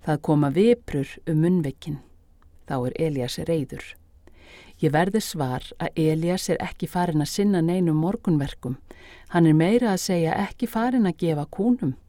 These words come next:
Hann hafði farið út til að sækja vatn fyrir mömmu og þá kom í ljós að ég hafði gleymt að setja hurðina fyrir snjóhúsið við vatnsbólið. Húsið var orðið fullt af fönn.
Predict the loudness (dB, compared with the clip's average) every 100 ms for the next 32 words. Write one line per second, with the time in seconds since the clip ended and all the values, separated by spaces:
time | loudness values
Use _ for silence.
0 | -20 -20 -20 -20 -20 -6 0 2 2 0
1 | 0 0 0 -2 -4 -2 -4 -4 -2 -4
2 | -4 -4 -4 -4 -6 -6 -4 -2 -2 -2
3 | -2 -4 -10 -20 -20 -20 -12 -6 2 2
4 | 2 0 2 4 2 0 -4 -8 -8 -4
5 | -2 -2 -4 -4 -4 -4 -4 -8 -6 -2
6 | -4 -4 -4 -2 -2 0 -2 -2 0 0
7 | -2 0 0 2 0 -4 -6 -6 -4 -4
8 | -4 -4 -6 -6 -6 -12 -18 -20 -20 -20
9 | -8 -4 -2 -2 -4 -6 -4 -2 0 -2
10 | -4 -2 -2 -2 -8 -10 -8 -8 -6 -4
11 | -4